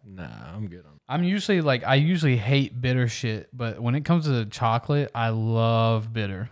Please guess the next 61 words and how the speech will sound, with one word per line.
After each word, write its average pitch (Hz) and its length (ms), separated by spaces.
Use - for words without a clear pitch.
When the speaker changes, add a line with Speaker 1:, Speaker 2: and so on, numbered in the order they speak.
Speaker 1:
Dark 117 140
Speaker 2:
I 113 40
can 110 40
Speaker 1:
chocolate 104 360
is 85 140
the 85 80
best. 87 440
Speaker 2:
Dark 226 200
chocolate 131 300
is 107 60
way 139 300
best. - 500
Like, 110 200
it, - 360
I 107 80
don't 80 340
Speaker 1:
Dark 127 180
Speaker 2:
I - 20
Speaker 1:
chocolate, 131 500
white 113 240
chocolate, 113 380
milk 104 200
chocolate, 82 380
right? 98 240
Speaker 2:
Dark 123 280
chocolate, 123 480
white 120 320
chocolate, 113 420
milk 113 420
chocolate. - 440
Yeah. 233 280
Speaker 1:
Yeah. 110 280
Speaker 2:
I 175 80
don't 185 100
know 127 80
why 123 360
I 113 80
had 113 120
to 107 60
process 110 500
that 90 240
Speaker 1:
Yeah, 135 220
Speaker 2:
so 127 120
Speaker 1:
'cause 123 140
Speaker 2:
fucking 139 340
Speaker 1:
we've 131 140
Speaker 2:
long. 123 80
Speaker 1:
agreed 135 180
on 120 100
this 117 140
before, 113 380
so - 60
Speaker 2:
Yeah, 151 180
Speaker 1:
that 113 120
was, 104 100
that - 200
Speaker 2:
I, - 220
Speaker 1:
was - 180
Speaker 2:
<laughs> - 160
I 151 100
don't, 170 220